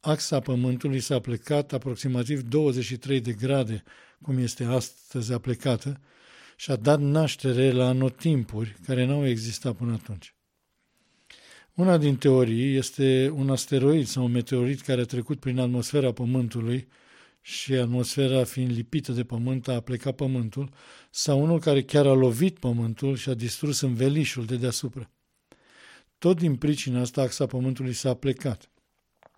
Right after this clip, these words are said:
Acum nimeni nu știe exact ce a precipitat cataclismul acesta. Știm însă de consecințele lui, vedem rezultatele lui.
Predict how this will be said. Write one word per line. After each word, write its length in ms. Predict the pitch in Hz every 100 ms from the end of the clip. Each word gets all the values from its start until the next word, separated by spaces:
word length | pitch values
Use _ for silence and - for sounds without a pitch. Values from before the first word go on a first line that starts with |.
| _
Acum 340 | 180 170 196
nimeni 320 | 202 214 160
nu 60 | 147
știe 260 | - 170 139
exact 540 | 104 107 139 147 - _ - - _ -
ce 200 | - 160
a 80 |
precipitat 800 | 143 147 127 - 120 123 - 135
cataclismul 800 | - 135 131 123 135 139 104 127 117
acesta. 480 | 113 131 107 - - _ _ _ - - -
Știm 340 | - - 175 196
însă 220 | 190 165
de 140 | 139
consecințele 1040 | 139 156 131 - 135 - 190 165 151 127 120
lui, 360 | 107 107 90 101
vedem 320 | 120 117 127
rezultatele 840 | 123 107 123 113 147 131 127 110
lui. 240 | 104 98